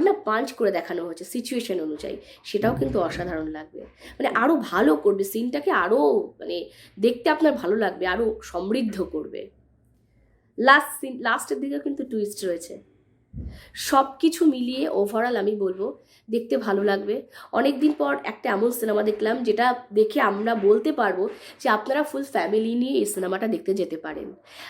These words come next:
বাকি এতগুলো, এর আগে যে সমস্ত সিনেমা রিভিউ করেছি, সেই সমস্ত সিনেমায় just রিভিউ করেছি, ভালো হয়েছে কি মন্দ হয়েছে, কিন্তু এখানে আপনাকে বলতে পারি যে আপনি ফ্যামিলি নিয়ে যেতে পারেন।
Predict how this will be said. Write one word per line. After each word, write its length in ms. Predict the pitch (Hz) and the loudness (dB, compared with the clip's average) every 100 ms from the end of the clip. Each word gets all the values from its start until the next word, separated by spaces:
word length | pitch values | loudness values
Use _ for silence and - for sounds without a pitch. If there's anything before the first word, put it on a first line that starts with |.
| - | 0
বাকি 320 | 220 233 370 381 | 2 4 8 6
এতগুলো, 500 | - 220 285 262 277 - - | 6 -2 -6 -4 -6 -6 -12
এর 140 | 262 269 | -4 0
আগে 240 | 185 240 | 0 0
যে 120 | 302 294 | -2 -2
সমস্ত 300 | 262 254 254 | -4 -4 -6
সিনেমা 380 | 233 220 214 220 220 - _ _ _ _ _ _ - | -2 0 0 0 -2 -8 _ _ _ _ _ _ -6
রিভিউ 300 | 240 247 285 | 0 6 4
করেছি, 300 | 254 220 214 233 | 6 2 2 -4
সেই 120 | 233 | -6
সমস্ত 260 | 247 262 - | -8 -8 -10
সিনেমায় 320 | - 247 294 | -6 0 2
just 180 | 359 370 | 2 2
রিভিউ 240 | 269 254 277 | 0 2 4
করেছি, 260 | 214 208 302 | 4 4 2
ভালো 300 | 220 202 208 | 2 4 4
হয়েছে 320 | 196 196 196 196 | 2 -2 0 -6
কি 140 | 226 | -2
মন্দ 260 | 208 190 190 | -2 -2 -2
হয়েছে, 260 | 196 190 - - - - - | -4 -4 -12 -16 -20 -16 -6
কিন্তু 160 | 294 | 2
এখানে 340 | 233 220 311 349 | 4 4 4 2
আপনাকে 300 | - 240 240 | 2 -2 2
বলতে 260 | 208 196 | 2 2
পারি 160 | 202 294 320 | 2 0 0
যে 40 | |
আপনি 160 | 220 240 | -2 -2
ফ্যামিলি 320 | 190 180 185 | -2 -2 0
নিয়ে 160 | 202 233 | 0 0
যেতে 140 | - | -4
পারেন। 220 | - 190 | -6 -6